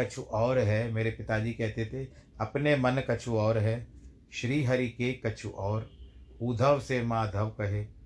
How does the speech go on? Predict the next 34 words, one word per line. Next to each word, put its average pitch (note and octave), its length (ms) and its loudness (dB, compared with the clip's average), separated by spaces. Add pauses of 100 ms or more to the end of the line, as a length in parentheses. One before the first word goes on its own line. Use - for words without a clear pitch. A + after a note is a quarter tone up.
(340)
झूठी A#2 360 -4
मन G2+ 300 -4
को B2+ 120 -4
दौड़।" G2 320 -4 (520)
ये B2 120 0
सब B2+ 200 0
बातें C3 320 2
तो C3+ 120 0
हमें, B2 420 -2
लेकिन A2+ 280 0 (120)
अपने B2 240 -2
कर्मों B2+ 340 0
पर C3+ 180 2
विश्वास B2+ 420 0
करिए। A2+ 440 -2 (340)
और A2 120 0
जिस A#2 160 -2
तरह B2 160 4
से A#2+ 180 -2
कहावत B2 440 2
है D3 120 4
ना, D3 80 -2
बार A2+ 260 2
बार B2 180 0
कहता A2+ 380 0
रहता A2+ 260 0
हूँ A2+ 180 -2
कि A2+ 160 -4
"खुद A2 240 -4
ही C3+ 100 0
को B2+ 200 0
कर A#2 340 2
इतना A#2 360 0
बुलंद A2 600 0